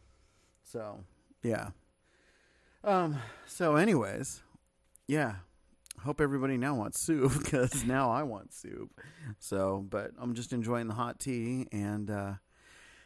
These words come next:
thank you for joining us on the afternoon dive on the Stupid Podcast on Everything. This is going to be a special,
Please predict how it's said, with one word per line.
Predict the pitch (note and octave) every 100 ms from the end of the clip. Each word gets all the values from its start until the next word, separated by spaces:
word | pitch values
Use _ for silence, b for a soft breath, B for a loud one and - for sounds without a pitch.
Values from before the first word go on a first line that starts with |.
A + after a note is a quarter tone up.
| B
thank | - A#3+ G#3+
you |
for | F#3 F3
joining | B2+ E3+ F#3+ E3 C3+
us | C#3+ -
on | C#3 C#3
the | B2
afternoon | D#3+ - E3 E3
dive | C#3 B2 B2 A#2 -
on | A#2
the | A2
Stupid | - A#2+ A#2+
Podcast | A#2+ A#2 A#2+ A#2
on | B2 A#2
Everything. | A#2+ A#2 A#2 A2+
This | B2 C3
is | C3 A#2+ G#2+
going | B2+ C#3+ D#3
to | D3
be | C#3 C#3+ B2+
a | A#2 A#2 A2
special, | - - - G3+ - F#3 E3 D#3 C3